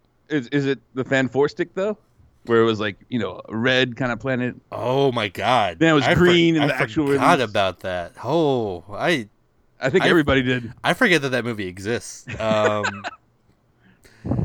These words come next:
Speaker 2: God, they can't let that happen, right? It can't be that, that
Speaker 1: It's
Speaker 2: bad.
Speaker 1: Justice League. It, this, this is our collective childhood. I had this set, the Hall of Justice. I,
Speaker 2: Yeah.
Speaker 1: I made Aquaman go up and down the elevator. It,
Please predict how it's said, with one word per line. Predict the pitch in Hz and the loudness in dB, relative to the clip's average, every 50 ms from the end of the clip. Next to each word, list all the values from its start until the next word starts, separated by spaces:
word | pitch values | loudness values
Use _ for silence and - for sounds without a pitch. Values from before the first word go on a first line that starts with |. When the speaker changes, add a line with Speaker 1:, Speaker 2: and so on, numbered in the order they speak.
| - - - - - - | -6 -6 -10 -10 -8 -6
Speaker 2:
God, | 156 151 139 | -4 -2 0
they | 147 190 | 0 0
can't | - - - 175 156 117 | 0 0 -2 -2 0 0
let | 110 110 107 - | -2 -4 -6 -6
that | 92 90 82 | -8 -12 -10
happen, | 90 95 82 80 - - 85 | -10 -10 -10 -10 -12 -14 -14
right? | 87 90 101 123 | -12 -10 -8 -8
It | 131 - | -8 -6
can't | - 127 104 87 | -6 -6 -6 -6
be | - 92 87 | -8 -12 -10
that, | 90 87 85 85 82 - - - - - - | -10 -10 -10 -10 -12 -14 -18 -20 -20 -16 -10
that | 104 101 90 82 80 78 - _ _ _ _ _ _ _ _ - | -8 -8 -8 -8 -12 -16 -20 _ _ _ _ _ _ _ _ -2
Speaker 1:
It's | 160 160 - | -2 0 0
Speaker 2:
bad. | 82 - - | -2 0 2
Speaker 1:
Justice | 220 208 202 - - 196 185 - - | 2 2 2 0 2 0 0 0 0
League. | 160 170 170 151 135 123 107 | 2 2 4 4 4 2 -2
It, | 143 151 147 _ _ _ _ _ _ _ _ - | -4 -6 -6 _ _ _ _ _ _ _ _ 0
this, | 156 196 220 - - | 2 2 2 2 -6
this | - 202 254 - - | -6 -4 -4 -4 -2
is | 330 320 | -4 -2
our | 254 240 240 | 0 0 0
collective | - - 226 233 214 - 214 190 | 0 2 2 2 2 0 -2 -8
childhood. | - 233 294 311 302 277 240 202 214 196 147 117 101 92 98 - - | -6 -2 0 2 2 2 4 4 4 4 4 0 -2 -8 -12 -10 -4
I | 190 220 | -2 0
had | 202 233 240 233 208 | 2 2 0 0 0
this | 220 208 - | -2 -6 -4
set, | - 311 269 254 262 - | 2 4 4 4 4 2
the | 214 208 196 175 | 0 0 2 2
Hall | 220 226 220 240 | 2 0 0 0
of | 214 | 0
Justice. | - 240 240 220 - - 202 165 131 - - | 0 -2 -2 -2 -2 -2 -2 -2 -2 -2 -2
I, | 170 175 | -2 -2
Speaker 2:
Yeah. | 175 120 113 131 127 101 - _ _ _ _ _ _ _ _ _ - | -2 0 0 0 -2 -2 -4 _ _ _ _ _ _ _ _ _ 0
Speaker 1:
I | 196 | 2
made | 196 208 214 220 233 196 190 | 2 4 4 2 0 0 0
Aquaman | 180 190 220 233 - 262 285 208 190 185 190 | 2 2 2 2 2 2 2 2 2 2 2
go | 175 196 185 | 0 0 0
up | 185 - 208 | 0 -2 -4
and | 196 190 | -4 -2
down | 208 214 202 196 196 196 | 0 2 2 2 2 0
the | 196 185 | 0 -2
elevator. | 220 226 214 214 190 175 180 156 127 117 107 | 0 2 4 4 4 4 2 0 0 -2 -2
It, | - 143 165 - | -2 -4 -4 -6